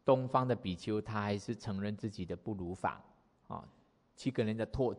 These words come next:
机-，拓那个钱啊，是不合法的。那他竟然会承认自己错误的话，啊，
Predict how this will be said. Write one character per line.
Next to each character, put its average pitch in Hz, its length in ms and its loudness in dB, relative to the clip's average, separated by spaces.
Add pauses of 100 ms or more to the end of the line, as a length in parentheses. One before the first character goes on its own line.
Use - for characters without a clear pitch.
(160)
机-， 123 180 -2 (220)
拓 123 340 4 (120)
那 110 120 -4
个 104 140 -2
钱 90 400 -4
啊， 85 160 -4 (240)
是 - 140 0
不 131 180 0
合 101 180 0
法 76 220 -2
的。 73 180 -10 (360)
那 196 120 6
他 185 140 6
竟 185 240 2
然 139 160 4
会 160 100 6
承 117 240 0
认 127 160 2
自 131 140 2
己 98 140 -4
错 123 280 2
误 117 240 4
的 101 140 4
话， 101 340 6 (600)
啊， 107 200 2